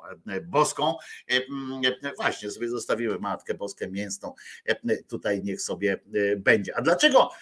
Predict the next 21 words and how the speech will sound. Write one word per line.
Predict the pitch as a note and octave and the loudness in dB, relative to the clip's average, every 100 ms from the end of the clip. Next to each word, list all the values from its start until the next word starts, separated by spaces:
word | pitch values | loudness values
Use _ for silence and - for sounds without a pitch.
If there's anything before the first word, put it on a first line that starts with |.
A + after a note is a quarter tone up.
| - | -2
e, | C3+ C3+ D3 C#3+ B2+ | 0 0 2 4 4
miałoby | C3 C#3 C#3 B2 A2+ | 4 6 6 4 0
być | C3 - - | -2 -2 -6
karalne, | C3 C3 C3+ B2+ B2 | 0 4 4 4 2
w | A2 | 0
ogóle | A#2 B2 | 0 0
tak | B2 A#2+ | 0 -2
teraz | - D3 B2+ A#2+ C3 | 0 2 0 -2 -6
do | A2 B2+ | -2 -2
mnie | B2+ A#2 | 0 0
dociera, | A2+ - A2+ A#2+ - - - - | 0 4 4 4 0 -10 -16 -10
e, | B2+ C3+ C3+ C#3 C3+ - C#3 B2+ | -8 -6 -2 2 2 4 2 4
miałoby | C#3 C#3+ C3+ A#2+ | 4 4 4 2
być, | B2+ C3 - | 0 0 0
e, | B2+ - B2+ | -2 -2 -4
karalne | A2 C3+ B2 C#3 D3+ C#3+ C3+ B2+ B2+ B2 | -2 2 4 6 6 4 2 0 -4 -4
naśmiewanie | B2+ - C3 A#2 A#2+ B2 A#2+ | -2 -2 -2 0 0 2 0
się | - A#2+ A2+ | 2 4 4
z | G#2 - G#2+ A2+ G#2+ G2 - | 2 -4 0 0 0 -6 -8
obrzędów. | A2+ - A#2+ F2 F2 | -4 2 2 2 -12
Tam, | G#2+ A2+ | -10 -10